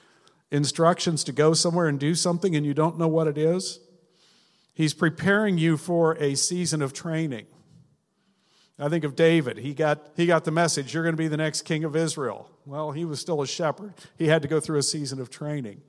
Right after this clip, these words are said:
So nobody told us this back in two thousand sixteen, but we just discovered it last year that, yeah, when, when God gives you instructions to go someplace and do something that you don't know how to do, you're gonna have to go through a season of training and equipping.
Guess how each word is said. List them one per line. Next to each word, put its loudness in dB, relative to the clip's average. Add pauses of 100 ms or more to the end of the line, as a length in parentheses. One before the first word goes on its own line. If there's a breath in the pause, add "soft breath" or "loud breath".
(840 soft breath)
So -2 (520)
nobody 4
told 2
us 0
this -2
back -2
in -6
two -8
thousand -6
sixteen, -6
but -10
we -8
just -6
discovered -4
it -14
last -8
year -2
that, -8 (480 soft breath)
yeah, -2
when, -6
when -6
God -4
gives -4
you -4
instructions -6
to -12
go 0
someplace -4
and -8
do -6
something -6
that -8
you -8
don't -6
know -8
how -6
to -4
do, -6 (320 loud breath)
you're -10
gonna -4
have -6
to -18
go -4
through -8
a -10
season -10
of -16
training -14
and -12
equipping. -16